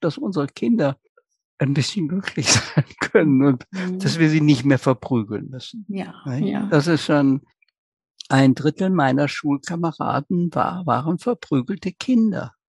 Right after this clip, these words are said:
Speaker 1: Nicht? Und ich hab, äh, eine Psychotherapieausbildung gemacht. Ich hab Jahre gebraucht, bis ich verstanden habe,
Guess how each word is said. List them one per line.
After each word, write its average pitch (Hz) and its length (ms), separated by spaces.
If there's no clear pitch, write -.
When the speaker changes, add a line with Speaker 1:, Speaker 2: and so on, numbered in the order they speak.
Speaker 1:
Nicht? 151 320
Und 190 180
ich 151 200
hab, 135 240
äh, 135 280
eine 135 140
Psychotherapieausbildung 151 1300
gemacht. 160 300
Ich 151 180
hab 143 180
Jahre 123 440
gebraucht, 156 580
bis 147 160
ich - 120
verstanden 135 840
habe, 190 440